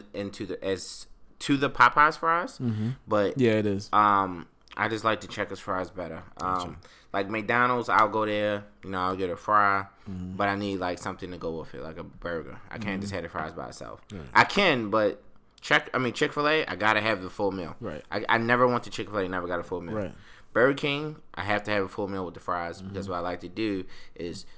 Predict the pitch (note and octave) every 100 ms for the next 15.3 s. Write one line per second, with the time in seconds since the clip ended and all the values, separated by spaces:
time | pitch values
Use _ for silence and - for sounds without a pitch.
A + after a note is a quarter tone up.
0 | - G#2+ - F#2+ A#2 A#2 F#2+ F#2 - -
1 | - - - G2+ G2+ F#2+ F2 D2+ - A2
2 | E2 D#2 A#2+ B2 A#2+ G2+ C3+ C3 B2 A#2+
3 | A#2+ A#2 A2+ A2 A2 A2+ F#2+ F#2+ C3 B2
4 | A#2 A#2+ A#2 A2 G2+ - - F#2+ B2+ D3
5 | D#3+ D#3+ - A#2 A2 G2+ G#2 - - -
6 | - - - B2 C3 C#3 C#3 C3 C3+ C#3
7 | - - - G2 G#2 G2+ G2 F#2+ - -
8 | - - - - - - - - - -
9 | - - A#2 B2+ B2 A#2+ - - _ A2
10 | A#2 G2+ G2+ G2+ - - - - - B2
11 | A2+ G#2+ G2+ G#2 G2 F#2+ G2+ F#2 F#2+ F#2+
12 | F2+ - F#2 F2 F2+ D#2+ E2+ E2+ E2 D#2+
13 | D#2+ F#2+ G2 F#2 B1+ F2 E2 D2+ D2+ E2
14 | D#2+ D#2+ D#2+ D#2 - D#2+ D2 C#2+ F#2 F#2+
15 | G2+ G2+